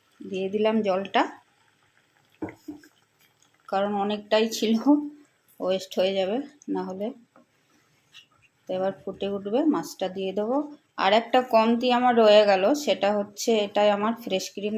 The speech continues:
দরকার ছিল, কিন্তু সকালবেলা যেহেতু পাড়ার দোকানে আমি পাইনি, তো বাজারে যাওয়া এখন সম্ভব নয়, যা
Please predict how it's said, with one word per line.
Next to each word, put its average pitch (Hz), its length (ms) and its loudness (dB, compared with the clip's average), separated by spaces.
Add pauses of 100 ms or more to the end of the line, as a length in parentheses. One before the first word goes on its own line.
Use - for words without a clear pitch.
(100)
দরকার 185 280 0 (100)
ছিল, 214 160 -4 (600)
কিন্তু 190 300 -8 (600)
সকালবেলা 196 580 -2 (100)
যেহেতু 196 340 -4 (960)
পাড়ার 185 380 -2
দোকানে 190 320 -6
আমি 196 120 -6 (100)
পাইনি, 185 360 -2 (3250)
তো - 60 -14 (160)
বাজারে 175 380 -2
যাওয়া 185 240 -2
এখন 208 140 -6 (120)
সম্ভব 185 320 -6 (140)
নয়, 240 160 -2 (2250)
যা 170 180 -4